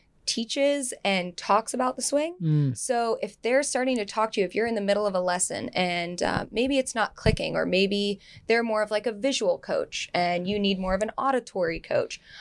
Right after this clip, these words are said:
Speaker 1: I don't think it's wrong for you to just tell them, like, "Hey, maybe this isn't the right fit." I think that's when you're going to make the most improvement. Well, I mean, most coaches are going to be able to shift their,
Speaker 2: Absolutely.
Speaker 1: their, their way that they teach,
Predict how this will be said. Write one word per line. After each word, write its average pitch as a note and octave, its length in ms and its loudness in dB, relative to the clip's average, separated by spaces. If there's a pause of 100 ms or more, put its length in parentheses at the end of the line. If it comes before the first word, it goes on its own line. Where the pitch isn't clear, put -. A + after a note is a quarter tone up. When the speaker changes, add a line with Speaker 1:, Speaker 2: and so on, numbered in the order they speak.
(140)
Speaker 1:
I B3 80 2
don't F#4+ 180 2
think D#4 140 0
it's C4+ 160 -2
wrong F#3 500 0
for A#3 120 -4
you G3+ 180 -4
to G3 80 2
just F#3+ 300 0
tell F3+ 160 0
them, G3 120 2
like, F#3 180 -2
"Hey, D4 160 0
maybe G#3 220 2
this A#3+ 160 -2
isn't A#3+ 240 0
the A3+ 80 0
right G#3+ 240 4
fit." - 380 0 (260)
I G#3+ 100 2
think G#3+ 300 -2
that's G3 440 0
when A3 180 0
you're F#3+ 120 0
going F#3 320 0
to F3+ 340 2
make G3+ 260 -2
the G3 80 -6
most F#3 640 0
improvement. G3 680 0 (280)
Well, B3+ 300 0 (460)
I A#3+ 120 2
mean, A#3 240 -2
most C4 320 2
coaches A3 400 -2 (100)
are G3+ 160 4
going F#3 220 -2
to F3 60 -2
be F3+ 120 -2
able F3 160 4
to D3+ 80 0
shift - 540 0
their, F3+ 280 0
Speaker 2:
Absolutely. D#3 640 2
Speaker 1:
their, A3+ 320 2
their G3+ 220 -2
way G#3 160 2
that F#3+ 140 -4
they F#3 120 0
teach, - 540 0